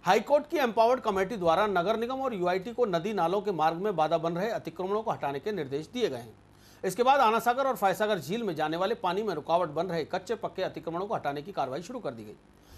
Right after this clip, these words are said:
शुक्रवार को न्यास के दल ने भारी पुलिस जाब्ते की मौजूदगी में अभियान की शुरुआत ईदगाह रोड से की। दल ने आरपीएस से होते हुए चौधरी कॉलोनी तक के अवैध अतिक्रमणों को हटाया।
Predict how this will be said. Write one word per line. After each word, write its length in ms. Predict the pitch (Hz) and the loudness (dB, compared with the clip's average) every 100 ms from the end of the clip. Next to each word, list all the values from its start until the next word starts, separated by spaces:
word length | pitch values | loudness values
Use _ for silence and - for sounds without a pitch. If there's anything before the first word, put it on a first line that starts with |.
| - - | -16 -4
शुक्रवार 380 | 214 247 254 | 0 6 6
को 80 | 277 | 4
न्यास 260 | 302 220 214 | 2 2 2
के 100 | 190 | 0
दल 160 | 196 | 0
ने 100 | 240 254 | 0 0
भारी 240 | 160 202 | 0 0
पुलिस 260 | 185 196 160 | 0 -2 2
जाब्ते 300 | 170 170 220 | 0 0 -4
की 140 | 214 | -4
मौजूदगी 440 | 151 147 180 170 | -4 -4 -4 -6
में 100 | 240 214 | -2 -2
अभियान 320 | 139 165 196 | 0 -4 -4
की 100 | 170 | -8
शुरुआत 340 | 156 160 - - - - - | -4 -4 -4 -10 -20 -20 -6
ईदगाह 320 | 208 233 254 | -4 2 4
रोड 220 | 254 220 | 6 4
से 120 | 214 165 | 0 -6
की। 180 | 135 113 - - - | -10 -16 -20 -20 -2
दल 140 | 147 | 0
ने 120 | 175 233 | 2 4
आरपीएस 420 | 185 170 175 170 | 4 2 -2 -2
से 60 | 170 | -2
होते 200 | 160 180 | 0 0
हुए 120 | 165 | 0
चौधरी 300 | 185 165 185 | 0 0 0
कॉलोनी 360 | 156 156 165 160 | -2 -4 -4 -6
तक 140 | 156 | -4
के 80 | 220 | -2
अवैध 260 | 175 156 | -2 -2
अतिक्रमणों 460 | 147 143 139 151 160 | -4 -8 -8 -6 -4
को 80 | 233 | -4
हटाया। 280 | 220 135 | -2 -4